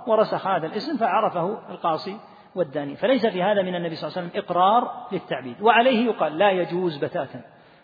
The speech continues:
أن يسمى أحد بتعبيده لغير الله تعالى، كائنا من كان،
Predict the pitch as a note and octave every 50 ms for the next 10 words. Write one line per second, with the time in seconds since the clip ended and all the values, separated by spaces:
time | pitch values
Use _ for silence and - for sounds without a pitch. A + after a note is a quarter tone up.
0 | _ _ - G3 F#3+ E3+ D#3 D3+ C#3+ - - G#3 F3+ D#3 D3+ D3 C#3 C#3+ G#3 -
1 | - A3+ A3+ B3 B3+ B3+ C#4+ C4 - - - - - _ - _ _ _ _ _
2 | _ _ _ _ _ _ _ _ _ _ - E3+ F#3 F3+ F3 F3 - - G3+ F3
3 | E3 E3+ G#3 A3+ A#3 A3 G#3+ G3 A3+ A3 F3 F3+ F3+ F3+ D#3 D#3+ E3 E3 E3+ D3+
4 | F3+ F#3 - D3+ C3 C3+ C#3 C3 - - G#3+ A#3+ B3 C4 E4+ D#4 G3 E3 D#3 D3
5 | C#3+ - D#3 C#3 -